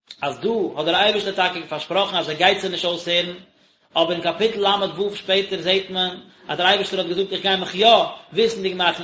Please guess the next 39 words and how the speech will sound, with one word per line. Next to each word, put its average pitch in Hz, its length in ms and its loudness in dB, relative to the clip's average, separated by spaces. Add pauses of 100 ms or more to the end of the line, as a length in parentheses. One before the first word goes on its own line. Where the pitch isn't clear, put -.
איך 190 100 0
דוראש, 190 560 4
לבית 165 440 2
ישראל. 143 520 -6 (560)
זאגט 170 140 -8
ער, 190 60 0
דאס 165 140 -8
איז - 0 -
איינער 214 260 2
פון 190 120 -8
די 190 80 -4
פלעצער, 202 380 0
ווי 185 100 -4
מען 175 100 -6
זעט, 180 240 0 (600)
אז 156 160 -2
אויב 214 280 4
דער 180 120 2
אייבערשטער 185 600 0 (120)
האט 143 140 -10
זיי 220 140 -2
געזאגט, 202 300 0
עפעס 180 340 -2
אויף 147 160 -8
שלעכט, 214 440 4 (800)
טוט 190 140 -4
ער 190 60 0
יא 208 180 8 (100)
צוריקציען 202 500 -2
דערפון, 175 420 -4 (300)
און 165 100 -2
ער 170 80 4
דרייט 202 320 4
אויס 202 160 0
דעם 180 80 -8
שלעכטן 202 420 0
געזייער 180 400 2
אויף 156 160 -4
גוט. 185 260 2